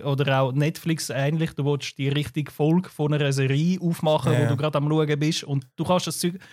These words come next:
Speaker 1: es ist einfach so derart beschränkt auf das Google Assistant, dass es eigentlich im Wesentlichen am Schluss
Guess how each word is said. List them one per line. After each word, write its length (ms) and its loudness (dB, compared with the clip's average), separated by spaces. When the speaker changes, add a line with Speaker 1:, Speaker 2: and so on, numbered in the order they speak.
Speaker 1:
es 120 2
ist 80 4
einfach 240 4
so 200 2
derart 340 2
beschränkt 520 0
auf 100 -8
das 160 -2
Google 200 2
Assistant, 420 -2
dass 100 2
es 100 0
eigentlich 380 2
im 120 0
Wesentlichen 500 0
am 100 2
Schluss 320 -2